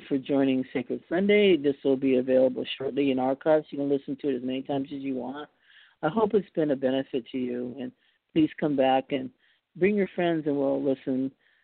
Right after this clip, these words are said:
to another edition of our Bible study.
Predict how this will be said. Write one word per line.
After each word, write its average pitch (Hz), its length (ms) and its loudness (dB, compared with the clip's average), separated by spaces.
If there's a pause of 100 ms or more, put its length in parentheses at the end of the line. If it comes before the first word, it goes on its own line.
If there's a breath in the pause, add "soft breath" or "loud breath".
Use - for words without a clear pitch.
(160)
to 143 100 2
another 180 560 4
edition 147 600 -2
of 131 240 -4
our 135 120 2
Bible 131 380 -2 (120)
study. 123 340 -4